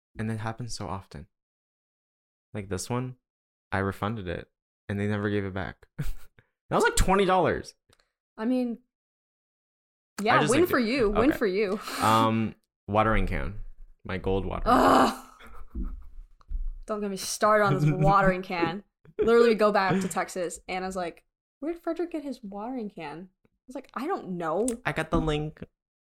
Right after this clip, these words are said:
Speaker 2: I was like, "Just buy," like, we were literally at the store. I was like, "Just get this one. That's fine." She's like, "That's plastic. I want the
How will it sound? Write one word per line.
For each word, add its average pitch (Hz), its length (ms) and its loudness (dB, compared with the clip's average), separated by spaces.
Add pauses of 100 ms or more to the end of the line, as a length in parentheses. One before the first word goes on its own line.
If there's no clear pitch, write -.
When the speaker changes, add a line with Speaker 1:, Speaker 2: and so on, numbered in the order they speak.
(160)
Speaker 2:
I 247 100 0
was 277 80 -2
like, 294 180 -2
"Just 254 240 -4
buy," 220 280 4
like, 226 320 0
we 196 80 -4
were 208 180 2
literally 196 300 -2
at 190 80 -6
the - 80 -10
store. 170 180 -8
I 151 40 -4
was 175 80 -8
like, 196 100 -10
"Just 208 180 -10
get 262 180 -4
this 277 160 -6
one. 208 100 -8
That's 190 120 -8
fine." 220 160 -10
She's - 140 -12
like, 214 180 -10
"That's - 480 -16
plastic. - 720 -14
I 196 80 -8
want 226 220 -8
the 262 100 -2